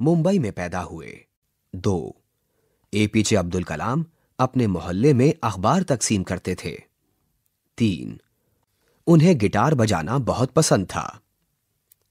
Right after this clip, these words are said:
चार, एपीजे अब्दुल कलाम हिंदुस्तान के सदर जमहूरिया भी थे। कीजिए, सबक में आपने एक लफ्ज पढ़ा है,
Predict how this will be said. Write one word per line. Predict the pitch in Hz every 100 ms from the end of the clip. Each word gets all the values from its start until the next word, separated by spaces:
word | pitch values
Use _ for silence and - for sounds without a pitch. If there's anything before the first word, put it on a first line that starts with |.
| _ -
चार, | 110 80 52 - _ _ _ _ _ _ _ _ 127
एपीजे | 180 190 190 165
अब्दुल | 120 110
कलाम | 104 95 82 60 131 _ -
हिंदुस्तान | 104 104 101 - 107 117
के | 110 117
सदर | - 175 135 123
जमहूरिया | 104 87 104 170 175
भी | 90 85
थे। | - 85 - _ _ _ _ _ _ -
कीजिए, | 165 110 85 71 50 - _ _ _ _ _ _ _ _
सबक | - - 175 180 180
में | 117 -
आपने | 113 135 - 131 127
एक | 107 113 - _ 90
लफ्ज | 98 147 107
पढ़ा | 85 85 107
है, | 82 80